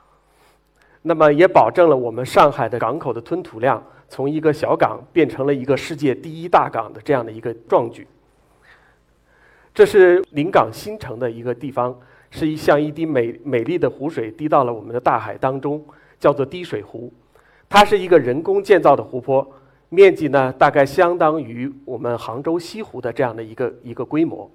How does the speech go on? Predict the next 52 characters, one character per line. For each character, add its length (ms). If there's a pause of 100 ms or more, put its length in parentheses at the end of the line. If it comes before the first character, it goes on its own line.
(960)
那 140
这 160
样 160
的 80
一 80
个 100
湖 220
泊 220
呢， 180 (220)
疏 200
浚 140
了 100
它 140
的 100
一 120
个 100
土 220
方 200
量 200
呢， 200
大 160
概 140
是 220
相 240
当 120
于 160
十 360
五 160
座 180
金 160
茂 140
大 160
厦 200
这 120
样 120
的 80
一 120
个 100
规 180
模。 240 (640)
国 160
外 180
也 120
有 120
很 300
多 260
这 160
种 140
疏 180
浚 160
工 200
程， 200